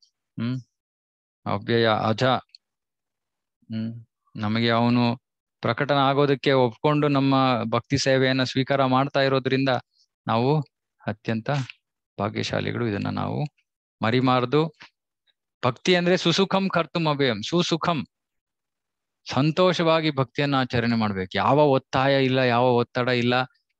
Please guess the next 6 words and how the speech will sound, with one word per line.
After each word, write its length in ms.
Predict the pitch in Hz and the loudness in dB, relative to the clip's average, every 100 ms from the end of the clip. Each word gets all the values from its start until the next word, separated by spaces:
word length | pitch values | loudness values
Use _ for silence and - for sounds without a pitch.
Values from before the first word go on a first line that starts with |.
| _ _ - | _ _ -2
ಆ, 180 | 123 131 | 0 2
ಯಾವ 420 | 123 107 135 165 | 2 2 2 2
ದುಃಖಕ್ಕೆ 500 | 147 - 185 180 180 | 0 0 -2 -2 -2
ಕಾರಣ 340 | 151 151 170 | 0 0 0
ಇಲ್ಲ 280 | 170 151 151 139 | 0 0 2 0
ಇಲ್ಲಿ. 460 | - 117 120 117 | -2 -6 -2 -4